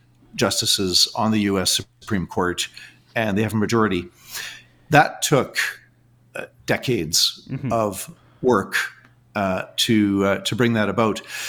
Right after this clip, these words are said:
Speaker 1: Now, what can be done on an interim basis, uh, and this was not, certainly not done by the Harper government, uh, the Harper government appointed, uh, a lot of judges who have very little sympathy for the charter freedoms of, of conscience, religion,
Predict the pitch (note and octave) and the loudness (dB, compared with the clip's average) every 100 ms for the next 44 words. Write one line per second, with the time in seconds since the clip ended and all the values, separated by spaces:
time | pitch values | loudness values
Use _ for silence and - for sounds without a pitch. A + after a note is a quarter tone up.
0 | - - E3 D3 C3+ C#3+ - D3+ E3+ F#3 | -8 2 6 6 6 0 0 0 4 4
1 | C#3 A#2+ A2+ A2+ A2 A#2 A2+ A#2 F#2 F#2+ | 4 2 2 0 0 0 0 0 0 2
2 | G2+ B2+ A2 - - - - - - A#2+ | 2 0 0 2 0 -4 -18 -16 -4 -2
3 | G#2+ A2 C3 - - B2 A#2 G#2+ - A#2 | 0 -2 -4 -10 -8 -2 0 0 0 2
4 | A#2+ B2 - E3 C#3 G#2+ G#2 A#2 A2 A2+ | 2 2 2 2 2 2 2 2 0 0
5 | G#2 F#2+ F#2+ F#2+ A2+ A#2+ G2 F#2 F#2 F2+ | 0 0 -2 0 0 0 -2 -2 -4 -4
6 | - - A2 A2+ D3 - - C3+ B2+ A2+ | -6 -4 -4 2 2 4 2 4 4 2
7 | G2 - - - B2+ A2 G#2+ F#2+ D#2 - | -2 -6 -10 -2 0 2 0 -2 -4 -12
8 | _ _ - F#2 F#2 G2 G#2+ - - B2 | _ _ -8 -4 -4 -4 -8 -10 -2 2
9 | A#2 G#2+ G2 G#2 G2+ F#2+ F2 - - G#2+ | 4 2 -2 -2 -2 -2 0 -2 -2 -4
10 | G2 G2 G2 - - - - D3 D#3 B2+ | -2 -2 -4 -8 -16 -14 2 6 6 6
11 | G#2+ - A2 G#2 - G2 F#2+ - F#2+ F2 | 2 0 -4 -6 -6 -4 -4 -4 0 0
12 | F2+ - _ _ _ - A#2+ - A#2 G#2 | -2 -6 _ _ _ -8 -2 2 2 0
13 | - G#2 G#2 G2 G2+ F2+ - A2 - G2 | 0 0 0 -2 -4 -6 -8 -8 -4 -2
14 | F#2+ G#2 F#2+ - F#2+ F#2 G2+ F#2 F#2 | -2 -4 -4 -2 -2 -2 -2 -4 -4